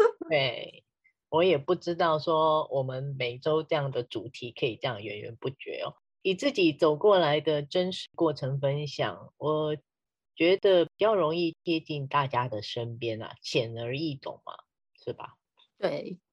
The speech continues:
Speaker 2: 用我自己亲身经验过不算短的练习经验，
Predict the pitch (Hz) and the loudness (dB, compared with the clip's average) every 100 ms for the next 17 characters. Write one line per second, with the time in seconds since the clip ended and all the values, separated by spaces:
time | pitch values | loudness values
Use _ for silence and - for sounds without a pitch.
0 | - 302 277 254 202 147 147 277 180 - | 0 2 4 4 4 2 2 0 0 0
1 | 226 226 220 220 220 214 208 190 208 185 | 2 4 2 2 4 4 4 2 2 2
2 | 170 175 220 185 156 - - 170 185 175 | -2 -2 -4 -2 -2 -2 -4 -2 -2 -2
3 | - 147 165 165 175 156 - | -4 -6 -6 -4 0 0 -2